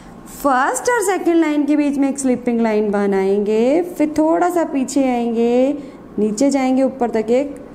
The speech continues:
half circle बनाएंगे। बनाया सबने?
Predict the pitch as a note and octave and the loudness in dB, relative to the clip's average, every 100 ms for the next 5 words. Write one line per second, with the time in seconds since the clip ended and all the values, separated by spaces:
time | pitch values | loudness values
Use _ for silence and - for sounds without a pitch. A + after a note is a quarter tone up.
0 | - - - - - E4+ F4+ F4+ F4+ D#4+ | -20 -20 -18 -8 -2 0 0 -2 -2 -2
1 | D4 D4+ C#4 C4+ B3+ A#3+ A#3+ A3+ A3 G#3+ | 0 -2 0 0 0 -2 -2 -2 -2 -2
2 | G#3 G#3 G3+ F#3+ G3 - - - - - | -2 -2 -4 -6 -10 -18 -20 -20 -20 -20
3 | - - - - - - - - - - | -20 -20 -20 -20 -20 -20 -20 -20 -20 -20
4 | - - - - - - - - - - | -20 -20 -20 -20 -20 -20 -20 -20 -20 -20
5 | - F#3+ G3 F#3+ F#3+ A3 C4+ D4+ B3+ C#4+ | -16 -4 0 2 2 2 2 0 2 2
6 | D#4 D#4 E4 E4+ F4+ | 4 4 4 2 2